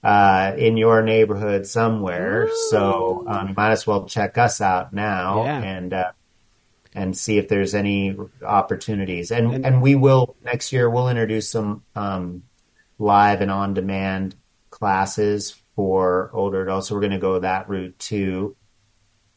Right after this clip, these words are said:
Speaker 1: to add that to our repertoire of, of offerings so that we can reach more people.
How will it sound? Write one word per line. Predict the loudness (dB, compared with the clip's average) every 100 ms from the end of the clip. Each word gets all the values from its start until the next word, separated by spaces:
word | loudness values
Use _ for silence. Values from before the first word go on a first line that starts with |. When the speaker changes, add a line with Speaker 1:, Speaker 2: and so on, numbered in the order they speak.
| _ _
Speaker 1:
to | -10 -4
add | -2 -2 -2
that | -2 -2 -4
to | -6 -2
our | -2 -2
repertoire | -4 -6 -8 -12 -6 -2 -2 -6
of, | -12 _ _ _ _ _ _ -6
of | 0
offerings | 2 0 -2 -8 -10 -12
so | -10 -6
that | -6
we | -8
can | -12 -12
reach | -12 -14
more | -14 -14
people. | -14 -18 -14 -14 -14